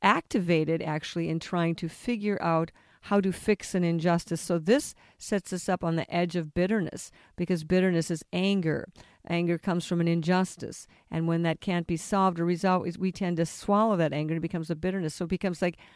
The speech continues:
it begins to contaminate, contaminate, eh, all of our other thoughts and dispositions. So gratitude of, you know, <laughs> what Paul says, and I think it's James too, "Rejoice in everything, uh, in, count it all joy when you fall into vi-, diverse temptations."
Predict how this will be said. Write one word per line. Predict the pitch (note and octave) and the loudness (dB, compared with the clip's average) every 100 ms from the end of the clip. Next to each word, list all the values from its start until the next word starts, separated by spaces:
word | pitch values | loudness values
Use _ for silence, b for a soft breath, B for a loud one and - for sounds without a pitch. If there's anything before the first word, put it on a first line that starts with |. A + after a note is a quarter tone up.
| b b | b b
it | G3 - | -4 0
begins | F#3+ G3 F3+ | 2 2 0
to | - | -6
contaminate, | - A3 G#3+ G#3 F#3 E3 | -8 -2 0 0 0 -2
contaminate, | - G3+ A3+ G#3 F#3+ F3 - b b b b F#3 | -2 -2 0 2 2 0 -2 b b b b -4
eh, | - | 2
all | F#3 F#3 | 4 6
of | F3 | 4
our | E3 | 4
other | D#3+ E3 | 2 0
thoughts | - A3+ G#3 G#3 F3+ | 0 4 4 4 -2
and | |
dispositions. | E3 D#3 D#3+ E3+ F3 E3 | -2 -4 -4 -4 -4 -2
So | E3+ | -4
gratitude | D3+ G3 A3 D#4 D4 F#3 E3 | -2 0 0 0 0 0 0
of, | - b b | -4 b b
you | - | 2
know, | A3+ G3+ F#3+ | 6 8 6
<laughs> | - | 2
what | A3 | -2
Paul | - A3 | 2 2
says, | G3+ G3 F3+ | 0 -4 -4
and | E3 - | -6 -4
I | |
think | E3+ G3 | -2 -2
it's | E3 | -2
James | F#3+ F3 | -4 -4
too, | - E3+ b b b b | -4 -8 b b b b
"Rejoice | G3+ F3 A3 A3+ - | 0 4 6 6 4
in | G3 | 0
everything, | A#2 F#3 A3 - A3 A3 A3 - | 0 2 0 0 -2 -2 -2 0
uh, | D#3+ D#3 | 0 2
in, | F3 - | -2 -2
count | G#3 G#3+ A3 | 2 4 4
it | |
all | F#3 F3 | 4 4
joy | E3 F#3 G#3 | 4 4 6
when | G3+ | 4
you | F3+ | 2
fall | F#3 F3+ | 2 2
into | E3 | 2
vi-, | D#3 - | -2 -4
diverse | E3 F#3 F3 F3 F3+ E3+ | 0 4 4 4 2 0
temptations." | - F3 E3+ F#3 F#3+ - A#3+ | -2 -2 0 2 2 2 -2